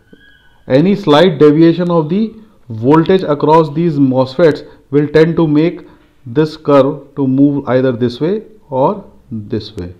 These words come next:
So in either of these situations, uh, for example, in this case, here M five is in triode and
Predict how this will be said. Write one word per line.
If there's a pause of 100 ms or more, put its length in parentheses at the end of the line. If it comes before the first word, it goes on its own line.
(260)
So
in
either
of
these
situations, (640)
uh,
for
example,
in
this
case, (580)
here (680)
M
five (220)
is
in
triode (880)
and